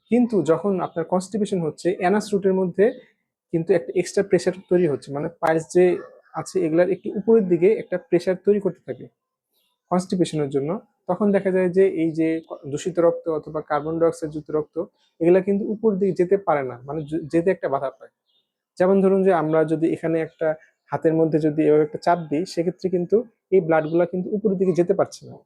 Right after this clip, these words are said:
সেক্ষেত্রে কি হচ্ছে যে এই ব্লাডগুলো যেহেতু এই সেন্স-, এই যে মাসলটা থাকে বা পাইলসের যে মাসলটা থাকে, এটা কিন্তু অনেক সেনসিটিভ।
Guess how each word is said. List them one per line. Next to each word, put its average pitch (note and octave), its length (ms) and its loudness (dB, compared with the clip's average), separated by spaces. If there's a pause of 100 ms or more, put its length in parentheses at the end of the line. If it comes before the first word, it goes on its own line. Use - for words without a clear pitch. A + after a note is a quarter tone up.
(380)
সেক্ষেত্রে G#3+ 420 -2
কি G#3+ 100 2
হচ্ছে G3+ 340 2
যে G3 200 2 (480)
এই E3 200 4
ব্লাডগুলো E3+ 600 0 (460)
যেহেতু E3 340 2
এই F3 160 4
সেন্স-, F3 400 -4
এই D3+ 320 -2 (300)
যে D#3 140 -2
মাসলটা E3+ 520 0
থাকে D3 320 -4
বা C#3+ 160 -4
পাইলসের D3 380 -2
যে D#3 80 -4
মাসলটা D3+ 420 -4
থাকে, D3 180 -4
এটা D#3+ 160 -2
কিন্তু E3+ 160 -4
অনেক F3 200 0
সেনসিটিভ। D3 500 -6